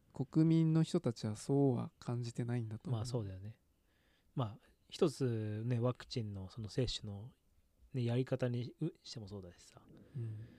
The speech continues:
Speaker 2: そういった一つ一つのその行動がやっぱり後手に回ってしまってる部分がやっぱどうしてもあるじゃ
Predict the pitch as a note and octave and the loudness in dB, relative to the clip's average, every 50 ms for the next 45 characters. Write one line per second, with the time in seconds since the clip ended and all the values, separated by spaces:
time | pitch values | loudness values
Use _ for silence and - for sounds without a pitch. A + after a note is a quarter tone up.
0 | - - - - - - - - - - - - - B2+ B2+ B2 A#2 - - C3 | -20 -20 -20 -20 -20 -20 -20 -20 -18 -18 -14 -8 -4 -4 -4 -4 -4 -6 -4 -2
1 | A#2+ B2+ C3+ - - - - - E3 C#3+ - D#3+ C#3+ - - - D#3 - - - | -2 -2 -2 -6 -10 -16 -10 -6 -6 -4 -2 -4 -4 -4 -4 -6 -6 -6 -6 -8
2 | G#2+ G2+ F#2 - - G#2+ G#2 - - - A#2 A2 A2 G#2+ A2 A2 A2 A2 A2 A2 | -8 -8 -8 -8 -8 -8 -8 -8 -8 -6 -6 -4 -4 -4 -4 -4 -2 -2 -2 -2
3 | A2 G#2+ G#2+ G#2 G#2+ A2+ D3 C3+ B2 - - A#2+ G#2+ G2+ G#2 - _ _ - - | -4 -4 -4 -6 -6 -6 -6 -6 -6 -6 -8 -8 -8 -8 -10 -14 _ _ -10 -8
4 | B2+ - - D3 D3 C#3 C#3 C#3 C3+ - - C#3+ C3+ C3+ C#3 D3+ F#3 F3+ - - | -6 -2 0 0 2 2 0 0 -2 0 2 4 4 4 4 2 -2 -6 -4 -4
5 | C#3 C3 B2+ - - C3 A#2 A#2 B2 A#2 G#2 G2 F#2 F2+ F2+ F2+ - - - G#2 | -2 -2 -4 -4 -4 -4 -2 -2 -2 -2 -4 -6 -10 -10 -12 -12 -12 -10 -8 -8
6 | G#2 G2 - - G2+ G2 F#2+ F2+ F2+ - - | -8 -8 -10 -10 -12 -10 -10 -10 -12 -14 -16